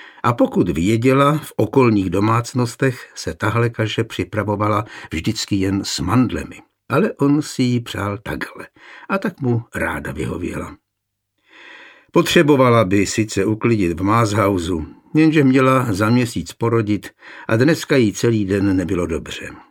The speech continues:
Prosila manžela, aby si dával pozor,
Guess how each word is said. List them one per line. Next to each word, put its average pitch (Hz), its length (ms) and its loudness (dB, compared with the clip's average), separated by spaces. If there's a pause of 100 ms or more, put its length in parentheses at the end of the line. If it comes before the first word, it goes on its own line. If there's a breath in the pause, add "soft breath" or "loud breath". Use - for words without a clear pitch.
(280)
Prosila 104 460 0
manžela, 104 480 2
aby 90 240 -4
si - 180 -10
dával 90 340 -6
pozor, 107 480 0